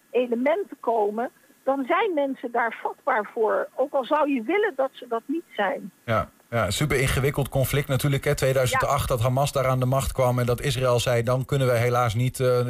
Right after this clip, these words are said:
Speaker 2: geen vrijheid meer toelaten", vonden zij. Maar uiteindelijk, jullie hebben een, een waker georganiseerd
Speaker 1: Ja.
Speaker 2: afgelopen zaterdag in Schouwburg Hengelo. Daniel, zonder, ehm, want dat is bij dit natuurlijk het lastige. We zien demonstraties aan beide kanten van het verhaal. Jullie zei eigenlijk: "We willen helemaal niet een kant gaan kiezen."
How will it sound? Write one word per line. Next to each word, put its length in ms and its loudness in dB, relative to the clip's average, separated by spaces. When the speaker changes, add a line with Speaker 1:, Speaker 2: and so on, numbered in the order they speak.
Speaker 2:
geen 240 0
vrijheid 340 0
meer 100 0
toelaten", 480 -2
vonden 340 0
zij. 320 2
Maar 340 -16
uiteindelijk, 260 -2
jullie 140 2
hebben 300 2
een, 220 2
een 80 0
waker 360 -2
georganiseerd 680 0
Speaker 1:
Ja. 60 0
Speaker 2:
afgelopen 380 0
zaterdag 420 0
in 80 -2
Schouwburg 440 0
Hengelo. 480 0
Daniel, 380 0
zonder, 500 0
ehm, 500 0
want 140 0
dat 120 -2
is 120 -6
bij 140 2
dit 120 -2
natuurlijk 300 -2
het 100 2
lastige. 240 -2
We 60 0
zien 120 2
demonstraties 840 0
aan 380 0
beide 380 0
kanten 340 0
van 100 2
het 100 0
verhaal. 460 2
Jullie 160 -2
zei 100 4
eigenlijk: 300 -2
"We 80 0
willen 160 2
helemaal 260 2
niet 320 0
een 320 2
kant 240 0
gaan 200 -2
kiezen." 400 2